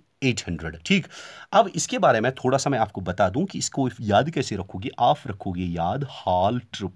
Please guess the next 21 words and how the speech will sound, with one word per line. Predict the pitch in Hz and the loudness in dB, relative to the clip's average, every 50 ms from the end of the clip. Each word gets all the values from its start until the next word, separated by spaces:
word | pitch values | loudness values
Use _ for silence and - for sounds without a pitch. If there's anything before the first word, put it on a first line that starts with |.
| - - | -8 -6
मीन्स | 107 107 107 107 101 | -4 -2 -2 -2 -2
generally | 98 104 101 113 131 127 | -2 -2 -2 0 -2 -2
हम | 123 135 123 | -2 -2 -4
ट्रिप | - - 147 160 - | -4 -6 -8 -8 -8
के | - - 127 | -6 -4 -4
लिए | 104 95 92 | -2 -2 -2
जाते | 87 87 82 85 - 104 | -2 -4 -6 -6 -6 -8
हैं | 104 147 151 - | -8 -8 -2 2
हॉल | 110 107 107 107 113 | 2 2 2 2 -2
में, | 135 226 - _ _ _ _ - - _ | -4 -6 -8 _ _ _ _ -20 -16 _
फिर | - 101 98 - | -12 -10 -6 -2
कलेक्ट | - 110 131 139 - - | 0 0 0 0 -2 -4
होते | 135 131 131 | -4 -4 -6
हैं | 143 - | -6 -6
एच | - 110 104 - | -6 -6 -6 -6
ए | |
एल | 110 - 107 98 | -6 -4 -4 -4
एल, | 98 92 | -2 0
हॉल, | 85 104 107 98 95 127 165 - - - - - - - - - - - | 4 4 4 4 4 2 0 -4 -8 -16 -20 -20 -20 -20 -20 -20 -8 -2
and | 127 113 110 104 101 95 98 - | 0 0 0 0 -2 -4 -6 -4
टी | - 156 139 127 131 143 160 | -2 0 0 0 0 -2 -2